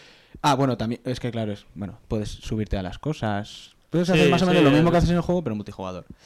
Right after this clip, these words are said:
Speaker 1: Luego he tenido los cojones de probar la demo de App.
Speaker 2: De App.
Speaker 1: Del juego
Speaker 2: De
Speaker 1: de,
Speaker 2: App,
Speaker 1: de,
Speaker 2: esta
Speaker 1: sí, del
Speaker 2: no,
Speaker 1: juego de la
Speaker 2: no, no me la he
Speaker 1: película.
Speaker 2: bajado yo.
Speaker 1: No, eh, es lo que te puedes esperar. Tú lle-,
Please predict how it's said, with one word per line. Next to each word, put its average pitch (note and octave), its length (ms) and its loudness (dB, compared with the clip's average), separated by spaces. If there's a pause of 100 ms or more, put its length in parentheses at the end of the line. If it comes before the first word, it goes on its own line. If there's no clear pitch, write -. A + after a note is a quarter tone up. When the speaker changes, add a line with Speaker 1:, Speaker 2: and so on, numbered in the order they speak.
(760)
Speaker 1:
Luego E3+ 180 4
he F3+ 40 4
tenido F3 220 2
los C#3+ 100 2
cojones D#3 260 0
de D3+ 80 2
probar C3+ 260 2
la A#2+ 100 0
demo C3 180 0
de A#2+ 100 2
App. C3+ 180 -4 (640)
Speaker 2:
De C#3+ 140 -2
App. A#2 360 -6
Speaker 1:
Del C#3+ 160 2
juego C#3 240 4
Speaker 2:
De C3+ 120 4
Speaker 1:
de, C#3 60 0
Speaker 2:
App, C#3 60 0
Speaker 1:
de, B2+ 80 2
Speaker 2:
esta B2 120 -6
Speaker 1:
sí, D#3 80 0
del C#3+ 100 4
Speaker 2:
no, C3 80 2
Speaker 1:
juego - 180 4
de F#3+ 60 4
la - 80 6
Speaker 2:
no, F#3+ 40 0
no - 60 2
me - 0 -
la - 60 4
he - 40 4
Speaker 1:
película. F3 160 4
Speaker 2:
bajado C#3+ 300 0
yo. C3+ 160 -6 (180)
Speaker 1:
No, D#3 220 -2 (240)
eh, - 100 -10 (220)
es D#3 160 0
lo C#3+ 100 4
que B2+ 100 -2
te A#2+ 80 -4
puedes B2+ 220 -2
esperar. G#2+ 380 -6
Tú C#3 100 -4
lle-, C3 140 -2